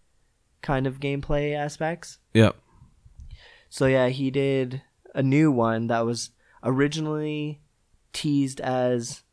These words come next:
Speaker 1: he, well, he had a design idea with this, like, female character in it.
Speaker 2: Yeah.
Speaker 1: But now it's totally different, and people are like, "Oh my God, I wanted my anime girl game back." But I don't really care. I'm not the, one of those people.
Speaker 2: Yeah.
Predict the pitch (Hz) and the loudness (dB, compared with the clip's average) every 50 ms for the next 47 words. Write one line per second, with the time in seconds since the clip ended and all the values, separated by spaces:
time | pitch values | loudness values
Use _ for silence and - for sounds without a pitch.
0 | _ _ _ _ - - 151 139 135 143 - - 143 143 135 131 139 143 139 131 | _ _ _ _ -6 -2 0 2 2 0 -2 0 4 4 6 6 4 4 0 0
1 | 135 139 143 147 147 135 127 120 135 117 131 127 127 135 135 131 123 117 113 120 | 0 0 0 0 0 0 0 -2 -2 0 0 2 2 2 2 0 0 0 0 0
2 | 117 110 113 117 117 - - 117 113 110 - - 117 110 101 - - - 139 131 | 0 0 0 0 -2 -4 -6 -4 -4 -4 -4 -4 -6 -6 -6 -8 -10 -6 -4 -2
3 | 127 127 127 123 123 123 120 120 120 120 - 123 123 131 139 - 151 151 156 160 | -2 0 0 0 0 0 -2 -2 -4 -4 -6 -6 -6 -6 -6 -6 -6 -4 -4 -4
4 | 170 185 196 208 202 185 - _ _ _ - - 98 104 104 - - - _ _ | -6 -6 -6 -6 -6 -8 -12 _ _ _ -2 0 0 0 0 -4 -8 -16 _ _
5 | _ - 135 127 123 120 120 120 123 120 - - 143 127 120 117 110 110 113 127 | _ 0 0 2 2 2 2 0 0 -2 -4 -6 -4 -4 -2 -2 -2 -4 -4 -4
6 | - 170 185 185 180 160 - - 117 - 131 123 - 110 110 107 110 110 113 117 | -2 -2 -2 -2 -4 -6 -8 -8 -8 -8 -8 -8 -6 -4 -4 -4 -4 -4 -4 -4
7 | 120 120 120 117 110 123 120 120 120 120 117 117 113 117 117 120 120 117 117 120 | -4 -4 -4 -4 -4 -2 -2 -2 -2 -2 -2 -2 -2 -2 -2 -4 -4 -6 -6 -4
8 | 120 117 117 117 120 120 123 127 127 127 123 120 - 127 127 127 127 127 127 127 | -4 -4 -4 -4 -4 -4 -4 -4 -4 -4 -4 -2 -2 0 2 2 2 2 2 0
9 | 127 127 123 131 131 131 135 131 127 127 131 127 127 127 120 117 - - - _ | 0 -2 -2 -2 -2 -2 -2 -2 0 0 0 0 2 0 0 -2 -4 -10 -20 _
10 | _ _ _ _ _ _ _ _ _ - 123 120 120 127 131 127 120 113 110 107 | _ _ _ _ _ _ _ _ _ 2 4 4 4 4 2 2 0 0 -2 -2
11 | 104 98 - 110 98 98 98 107 107 107 107 - - 107 113 110 107 104 107 107 | -2 -4 -4 -4 -4 -4 -4 -4 -4 -4 -6 -8 -8 -6 -6 -4 -4 -4 -6 -6
12 | - - 123 117 147 151 175 196 - _ - 107 107 104 98 85 | -2 -2 -2 0 0 0 0 -2 -4 _ 0 2 4 4 4 2